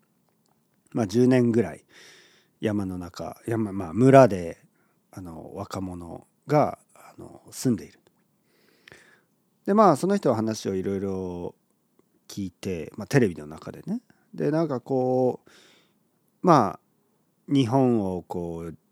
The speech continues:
若い時に自転車で、自転車だけで日本一周したりとか、まあ、いろいろな経験とかね、なんかそういうちょっと、まあ、どちらかといえば、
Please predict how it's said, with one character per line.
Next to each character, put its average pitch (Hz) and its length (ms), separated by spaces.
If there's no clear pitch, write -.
若 123 260
い 110 40
時 92 300
に - 0
自 - 180
転 113 280
車 113 180
で、 98 680
自 107 140
転 117 200
車 110 140
だ 104 120
け 123 120
で 101 100
日 92 140
本 90 200
一 85 140
周 90 300
し - 100
た 95 140
り 80 100
と 73 140
か、 82 560
ま 151 120
あ、 113 60
い 104 60
ろ 107 120
い 101 40
ろ 98 100
な 95 140
経 90 240
験 82 240
と 80 80
か - 120
ね、 - 220
な 90 120
ん - 20
か - 100
そ - 140
う 82 40
い 76 100
う - 20
ち - 140
ょ - 0
っ - 20
と、 82 340
ま 131 140
あ、 117 40
ど 98 140
ち - 120
ら 110 100
か - 120
と 107 140
い 117 80
え 185 80
ば、 90 560